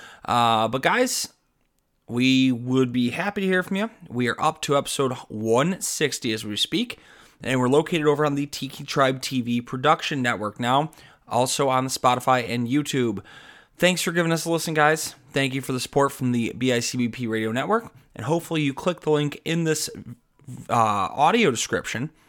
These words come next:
and give us a follow at our new home. Thanks a lot, guys. Until next time, you keep on spreading those wings.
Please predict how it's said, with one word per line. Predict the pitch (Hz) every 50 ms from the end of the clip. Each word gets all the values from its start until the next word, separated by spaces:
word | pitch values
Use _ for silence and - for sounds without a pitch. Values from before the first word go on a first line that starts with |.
| _ _ _ _ _ _ _ _ -
and | - 120 120
give | 127 127 120
us | 123 -
a | 131
follow | - 143 131 131 131 131 135
at | 135
our | 139 143
new | 147 147
home. | 156 202 262 269 160 - - _ _ _ _ - - - - - -
Thanks | 139 139 139 -
a | 156
lot, | 151 151 160
guys. | 180 226 269 - - - - _ _ _ _ _ _ _
Until | - 87 117 - 151 151
next | 160 165 160 -
time, | - 175 160 151 147
you | 151
keep | 147 - 165 160 -
on | 151 147 147
spreading | - - - 151 147 151
those | 151 143 143
wings. | 170 180 196 208 214 - -